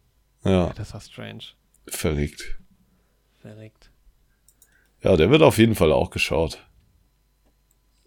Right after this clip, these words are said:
Speaker 1: Weil
Speaker 2: Ja.
Speaker 1: das auch so ein Film
Speaker 2: Ja.
Speaker 1: ist, wo ich mir vorstellen könnte, den zu Hause zu schauen.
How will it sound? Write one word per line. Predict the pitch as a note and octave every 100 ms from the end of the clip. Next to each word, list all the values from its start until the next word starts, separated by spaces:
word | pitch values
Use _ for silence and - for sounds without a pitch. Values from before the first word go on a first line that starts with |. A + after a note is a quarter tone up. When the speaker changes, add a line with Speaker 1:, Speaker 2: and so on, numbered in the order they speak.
| _ _ _ _ _ _ _ _ _ _ _ _ _ - _ _ _ - _ _ _ _ _ _ _ _ -
Speaker 1:
Weil | F#2+
Speaker 2:
Ja. | B2
Speaker 1:
das | F#2+
auch | G2+
so | -
ein | G2
Film | - G#2+
Speaker 2:
Ja. | B2
Speaker 1:
ist, | A#2
wo | G2+
ich | F2+
mir | F2+
vorstellen | - G2 - F2+ F2
könnte, | E2+ F2+
den | F2 E2
zu | -
Hause | D#2+ E2 E2
zu | - -
schauen. | - F#2 F2+